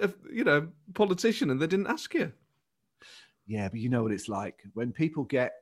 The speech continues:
Speaker 2: any kind of power in the Labour Party, immediately they close ranks. It's not like anyone has ever looked around, gone, "Who else can we invite into this thing that we've got going on here?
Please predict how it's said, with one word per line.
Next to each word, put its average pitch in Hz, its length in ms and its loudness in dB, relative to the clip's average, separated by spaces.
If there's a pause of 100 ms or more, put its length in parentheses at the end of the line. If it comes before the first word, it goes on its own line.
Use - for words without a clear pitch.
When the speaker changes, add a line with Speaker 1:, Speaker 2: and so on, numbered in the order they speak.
(100)
Speaker 2:
any 123 360 2
kind 110 400 -2
of 98 160 -6
power 104 380 -2
in 95 80 -6
the 101 60 -8
Labour 104 240 -4
Party, 101 520 -10
immediately 117 880 -6
they 98 140 -14
close 101 420 -12
ranks. 98 540 -14 (800)
It's - 160 -14
not 123 200 -2
like 107 380 0
anyone 117 420 4
has 107 220 -4
ever 95 480 -6
looked 110 320 -8
around, 104 640 -6 (260)
gone, 101 260 -12 (220)
"Who 294 160 -2
else 233 300 -4
can 117 200 -10
we 101 120 -4
invite 95 320 -8
into 92 260 -10
this - 200 -16
thing 101 280 -12
that - 140 -14
we've - 140 -14
got 110 200 -8
going 110 280 -8
on 113 220 -10
here? 95 240 -14